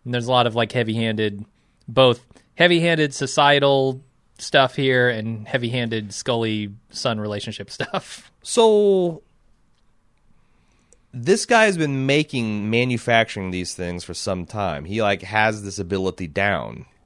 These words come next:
Speaker 1: It seems like those things wandering around downstairs might have been the practice, like, the, the rough pieces of art
Speaker 2: Is
Speaker 1: that
Speaker 2: it?
Speaker 1: he
Speaker 2: 'Cause
Speaker 1: did.
Speaker 2: he's also said that they're fading. I took it that, that, um,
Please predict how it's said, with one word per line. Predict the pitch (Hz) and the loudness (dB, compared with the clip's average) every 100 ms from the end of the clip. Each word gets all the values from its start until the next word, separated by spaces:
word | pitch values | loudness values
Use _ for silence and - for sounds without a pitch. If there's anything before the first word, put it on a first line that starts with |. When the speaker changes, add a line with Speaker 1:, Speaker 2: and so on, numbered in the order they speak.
| _ _ _ _ _ _ _ _ _ _ _ _ _ _ _ _ - | _ _ _ _ _ _ _ _ _ _ _ _ _ _ _ _ -10
Speaker 1:
It | 170 | -6
seems | 226 269 | -4 -2
like | 233 180 - | 0 -2 -6
those | 143 160 147 | -2 -2 0
things | 175 190 175 | -4 -2 -2
wandering | 123 123 143 156 143 | -2 -2 0 -2 -2
around | 117 110 127 131 | -2 0 -2 0
downstairs | 123 123 131 131 | -2 -2 -4 -4
might | 120 147 | -2 -4
have | 123 | -4
been | 117 | -6
the | 101 | -6
practice, | - 104 - 92 - | -6 -6 -8 -12 -8
like, | 107 101 - _ _ _ _ _ _ | -8 -8 -14 _ _ _ _ _ _
the, | 110 104 104 101 | -4 -4 -4 -6
the | 113 | -4
rough | 117 113 - - - _ _ _ - | 0 0 -2 -20 -20 _ _ _ -12
pieces | 107 - 107 | -12 -10 -10
of | 98 | -2
art | 135 | 0
Speaker 2:
Is | 190 | 2
Speaker 1:
that | 254 | 0
Speaker 2:
it? | |
Speaker 1:
he | 208 | 0
Speaker 2:
'Cause | 202 | 0
Speaker 1:
did. | 185 | 2
Speaker 2:
he's | 180 | 2
also | 226 196 | 2 0
said | - 151 | -2 -2
that | 127 | 0
they're | 117 | -2
fading. | - 139 131 90 73 | -2 0 0 0 -2
I | 90 | -4
took | 113 - | -2 -4
it | 113 - | -6 -6
that, | 92 104 | -4 0
that, | 98 92 - - | 0 0 -4 -10
um, | 92 92 90 87 87 87 | -4 -2 -2 -4 -6 -10